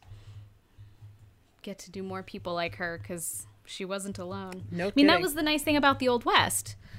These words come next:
Speaker 1: you know, is it afforded women the ability to be like that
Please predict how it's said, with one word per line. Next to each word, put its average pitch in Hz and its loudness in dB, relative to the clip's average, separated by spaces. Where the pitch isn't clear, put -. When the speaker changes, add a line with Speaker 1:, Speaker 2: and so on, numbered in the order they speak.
Speaker 1:
you 220 0
know, 220 2
is 247 2
it 240 2
afforded 240 2
women 226 0
the 202 -4
ability 220 6
to 190 -4
be 214 2
like 214 4
that - -2